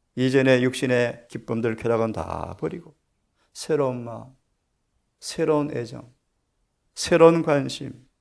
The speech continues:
새로운 뜻을 갖는다. 그의 슬픔,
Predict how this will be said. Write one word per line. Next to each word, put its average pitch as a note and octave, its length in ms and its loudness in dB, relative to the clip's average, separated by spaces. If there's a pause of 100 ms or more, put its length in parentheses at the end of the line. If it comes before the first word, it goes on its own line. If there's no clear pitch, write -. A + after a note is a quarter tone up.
(340)
새로운 A#2 480 -4
뜻을 E3+ 360 -10
갖는다. C3 500 -20 (960)
그의 C3 280 2
슬픔, B2+ 580 -14